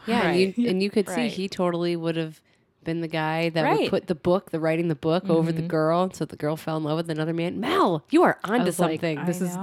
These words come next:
Speaker 3: maybe a
Speaker 2: know.
Speaker 3: new, they're just doing sequels. It's like, remember when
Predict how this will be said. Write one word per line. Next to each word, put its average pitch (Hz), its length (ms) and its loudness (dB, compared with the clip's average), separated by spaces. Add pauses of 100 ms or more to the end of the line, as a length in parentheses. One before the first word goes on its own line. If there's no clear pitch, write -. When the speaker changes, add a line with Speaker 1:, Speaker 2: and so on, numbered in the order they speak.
Speaker 3:
maybe 180 240 2
a 170 80 2
Speaker 2:
know. 170 60 -2
Speaker 3:
new, 180 420 2
they're 175 160 0
just 165 160 -6
doing 175 260 0
sequels. 160 460 -6
It's 165 160 -8
like, 185 240 0
remember 214 300 -2
when 185 340 -2